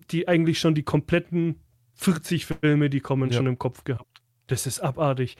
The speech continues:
Speaker 1: Das ist mir das erste Mal wieder aufgefallen. Bei Iron Man noch nicht so, wenn du den ersten
Speaker 2: Wobei,
Speaker 1: schaust, aber
Speaker 2: nicht einmal.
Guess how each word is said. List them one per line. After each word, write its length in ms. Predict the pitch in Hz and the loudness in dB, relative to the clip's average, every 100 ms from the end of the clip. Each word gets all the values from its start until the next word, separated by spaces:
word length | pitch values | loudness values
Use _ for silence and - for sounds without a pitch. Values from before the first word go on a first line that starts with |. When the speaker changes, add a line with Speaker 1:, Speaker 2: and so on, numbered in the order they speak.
| - - | -20 -4
Speaker 1:
Das 160 | 143 143 | -2 0
ist 80 | |
mir 100 | 147 | -2
das 120 | 143 156 | -2 -2
erste 240 | 143 151 | -4 -2
Mal 100 | 135 | -2
wieder 140 | 135 | 0
aufgefallen. 520 | 139 156 - 139 135 127 | 0 -2 -4 -6 -4 2
Bei 200 | 135 127 - - _ _ - | 2 0 -6 -20 _ _ 0
Iron 260 | 160 202 180 | 4 4 4
Man 220 | 160 143 | 4 2
noch 180 | 131 143 | 0 2
nicht 220 | 185 - | 0 0
so, 160 | 233 208 | -4 -2
wenn 100 | 202 | 0
du 60 | |
den 180 | 170 180 | -2 -2
ersten 240 | 175 156 147 | -2 0 0
Speaker 2:
Wobei, 360 | - 147 196 | 2 4 4
Speaker 1:
schaust, 140 | 233 160 | 4 -2
aber 180 | 135 135 | -2 0
Speaker 2:
nicht 240 | 170 196 | 0 0
einmal. 540 | 160 135 120 110 98 | 0 2 4 2 0